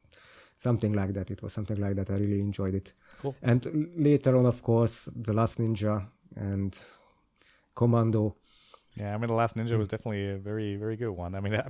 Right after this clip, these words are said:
Speaker 2: we're probably gonna talk about it later in the, in the
Speaker 1: Yes.
Speaker 2: episode, uh, uh, today. So, uh, I
Speaker 1: Yeah.
Speaker 2: mean, from, from being a gamer, um, y-, you at some point became a creator and, and, uh, and looked into the history of, uh,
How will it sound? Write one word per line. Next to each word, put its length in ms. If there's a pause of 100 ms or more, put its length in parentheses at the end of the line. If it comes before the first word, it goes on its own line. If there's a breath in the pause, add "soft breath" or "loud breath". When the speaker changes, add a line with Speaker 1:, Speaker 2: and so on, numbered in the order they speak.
Speaker 2:
we're 200
probably 220
gonna 140
talk 180
about 160
it 60
later 240
in 160
the, 160
in 120
the 100
Speaker 1:
Yes. 280
Speaker 2:
episode, 260
uh, 600
uh, 80
today. 320
So, 220
uh, 40 (360 loud breath)
I 140
Speaker 1:
Yeah. 60
Speaker 2:
mean, 120
from, 260
from 160
being 220
a 80
gamer, 760
um, 600
y-, 100
you 640 (100)
at 80
some 140
point 160
became 320
a 40
creator 460
and, 220
and, 280
uh, 280
and 100
looked 260
into 600
the 240
history 480
of, 160 (120)
uh, 40